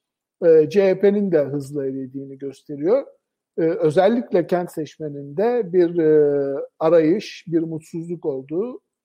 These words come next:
benim kanıma göre göze çarpıyor açıkçası.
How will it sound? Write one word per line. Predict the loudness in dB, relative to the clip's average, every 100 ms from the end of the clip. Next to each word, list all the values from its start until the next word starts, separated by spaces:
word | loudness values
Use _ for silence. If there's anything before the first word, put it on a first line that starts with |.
| _ 2
benim | 2 2
kanıma | -2 -6 -6 -12
göre | -10 -6 -4
göze | -2 -2 -2 -4
çarpıyor | -2 -2 -2 -6 -10 -10
açıkçası. | -14 _ -20 -20 -20